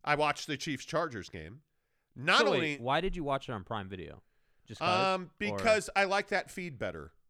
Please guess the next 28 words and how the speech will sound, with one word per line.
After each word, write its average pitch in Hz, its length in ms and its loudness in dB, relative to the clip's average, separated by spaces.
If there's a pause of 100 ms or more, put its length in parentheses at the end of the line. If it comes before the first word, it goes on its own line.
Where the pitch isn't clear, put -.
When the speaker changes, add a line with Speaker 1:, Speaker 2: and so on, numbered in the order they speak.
(100)
Speaker 2:
Oh, 104 140 -2
okay. 87 280 -4
Speaker 1:
The 160 160 2
feed 202 300 0
on 185 160 4
Amazon 175 480 -2
Prime's 165 400 -2
a 143 60 -2
little 135 320 0
cleaner. 147 560 -6 (380)
Speaker 2:
Oh, 127 140 0
really? 101 320 -2
Speaker 1:
Yes. 240 680 0
Speaker 2:
Oh, 170 160 -12
no 117 140 -8
kidding. 139 140 0
Speaker 1:
Yes. 180 420 2 (100)
Speaker 2:
Now 160 140 4
Speaker 1:
And 165 80 4
Speaker 2:
that's, 180 260 4
that's, - 380 0
now 143 140 0
that's 143 200 0
streamed, 90 600 -6
right? 101 240 -2
That's 110 100 0
Speaker 1:
Yes. 117 360 0
Speaker 2:
not, - 100 -14